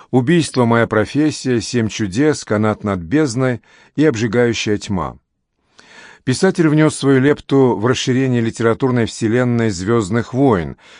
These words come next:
включив свое произведение в антологию, посвященную сорокалетию всемирно известной франшизы.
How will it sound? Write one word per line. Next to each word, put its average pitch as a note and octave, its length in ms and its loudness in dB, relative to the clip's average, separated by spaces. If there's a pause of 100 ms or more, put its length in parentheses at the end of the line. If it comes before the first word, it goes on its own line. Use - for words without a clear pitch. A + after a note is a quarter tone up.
включив B2+ 460 0
свое B2 220 0
произведение A2+ 720 0
в G#2 60 0
антологию, A#2+ 760 0 (280)
посвященную C3 1000 0
сорокалетию A#2+ 720 -2
всемирно A2+ 640 0
известной G#2 760 -4
франшизы. F#2 760 -6